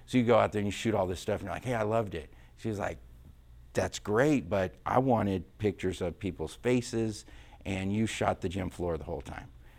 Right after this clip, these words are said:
So you're like, you can do the same thing, but miss the mark. So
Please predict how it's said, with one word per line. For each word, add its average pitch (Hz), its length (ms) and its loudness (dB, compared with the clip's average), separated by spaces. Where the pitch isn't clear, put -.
So 110 300 4
you're 110 140 4
like, 98 160 0
you 117 200 4
can 113 180 2
do 135 220 6
the 113 140 2
same 107 300 0
thing, 123 340 4
but 92 180 0
miss 104 260 -2
the 82 100 -8
mark. 85 440 -6
So 101 500 6